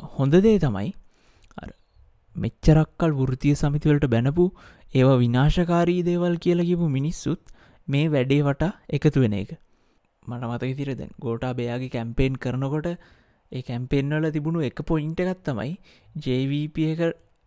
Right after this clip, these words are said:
බැරි වෙලාවත්, අ, යම්කිසි බලයක් පාර්ලිමේන්තුව ඇතුලේ හදාගත්තොත් එහෙම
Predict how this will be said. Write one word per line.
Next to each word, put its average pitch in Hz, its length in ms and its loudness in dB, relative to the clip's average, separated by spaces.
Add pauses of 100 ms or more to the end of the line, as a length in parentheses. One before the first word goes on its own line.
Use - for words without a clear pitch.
(160)
බැරි 135 300 0
වෙලාවත්, 139 500 -2 (560)
අ, - 120 -20 (360)
යම්කිසි 135 420 -4
බලයක් 156 360 2
පාර්ලිමේන්තුව 147 600 -2
ඇතුලේ 147 240 -2
හදාගත්තොත් 143 680 -2
එහෙම 139 180 -2